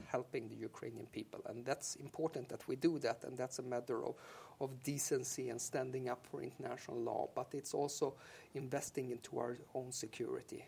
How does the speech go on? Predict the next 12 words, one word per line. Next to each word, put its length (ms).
because 420
if 180
the 140
worst 300
thing 180
would 140
happen, 400
that 180
Russia 400
would 220
win 240
this 240